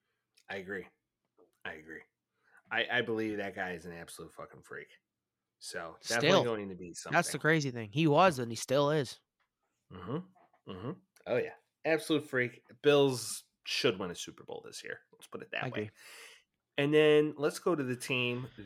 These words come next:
Speaker 1: that
Speaker 2: Who
Speaker 1: will
Speaker 2: that
Speaker 1: most
Speaker 2: should
Speaker 1: likely
Speaker 2: also win a
Speaker 1: play
Speaker 2: Super
Speaker 1: them
Speaker 2: Bowl. <laughs>
Speaker 1: if, what's up?
Speaker 2: <laughs> Let's go to the team that we'd also, that should also win a Super Bowl.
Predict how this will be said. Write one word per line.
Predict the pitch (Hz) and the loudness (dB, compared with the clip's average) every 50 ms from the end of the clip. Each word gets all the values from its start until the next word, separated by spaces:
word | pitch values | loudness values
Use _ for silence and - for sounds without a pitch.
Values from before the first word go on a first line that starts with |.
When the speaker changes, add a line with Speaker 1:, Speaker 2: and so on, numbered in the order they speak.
| 95 98 | -4 0
Speaker 1:
that | 107 110 113 113 - | 2 2 2 2 0
Speaker 2:
Who | - 107 | -2 -2
Speaker 1:
will | 107 | -2
Speaker 2:
that | 117 107 | 0 2
Speaker 1:
most | 110 131 151 | 2 2 2
Speaker 2:
should | 143 101 | 2 0
Speaker 1:
likely | 110 101 139 - - | 0 0 0 -2 -2
Speaker 2:
also | 107 | -4
win | 101 | 0
a | 101 | 2
Speaker 1:
play | 110 135 | 4 6
Speaker 2:
Super | 170 185 160 | 6 6 6
Speaker 1:
them | 139 117 110 113 123 131 | 6 4 4 4 0 -2
Speaker 2:
Bowl. | - - | -4 -4
<laughs> | 117 113 | -4 -4
Speaker 1:
if, | 113 107 104 110 110 107 101 - - 113 - - - - - _ - | -4 -4 -4 -4 -4 -6 -6 -10 -12 -16 -16 -16 -20 -20 -20 _ -6
what's | 98 120 120 - - | -2 -2 0 2 4
up? | 127 139 151 190 202 - - _ _ _ - - | 6 8 6 6 4 -2 -16 _ _ _ -14 -12
Speaker 2:
<laughs> | - - - _ - - | -12 -12 -14 _ -6 -6
Let's | 147 - - 160 | -4 -2 -2 2
go | 143 151 | 4 4
to | 147 143 | 4 4
the | 135 131 | 2 -2
team | - - 135 131 | -4 -4 -6 -4
that | 131 131 131 | -4 -4 -4
we'd | 120 123 120 | -4 -4 -4
also, | 104 117 127 131 - - 131 123 120 120 | -2 -2 -2 -2 -2 -2 -2 -2 -2 -2
that | 131 131 131 131 127 | 0 0 0 0 0
should | - - 127 | -2 -2 0
also | 113 107 123 - - 127 | 0 0 0 0 0 -2
win | 113 113 113 | -4 -4 -4
a | 113 | -4
Super | - 117 117 - 120 120 | -4 -6 -6 -6 -6 -6
Bowl. | 123 131 131 | -6 -6 -6